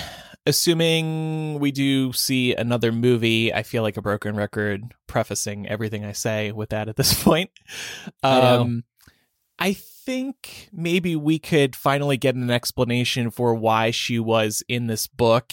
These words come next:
Speaker 1: and opening up that whole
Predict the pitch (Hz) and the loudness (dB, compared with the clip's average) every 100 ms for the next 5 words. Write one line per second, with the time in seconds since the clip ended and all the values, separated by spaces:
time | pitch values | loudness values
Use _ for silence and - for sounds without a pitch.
0 | - 117 110 _ _ - 139 135 131 123 | -4 -4 -4 _ _ -2 0 2 0 0
1 | 110 104 110 113 107 - - 113 104 98 | -2 -4 -6 -2 0 -2 0 2 4 2
2 | 104 | -2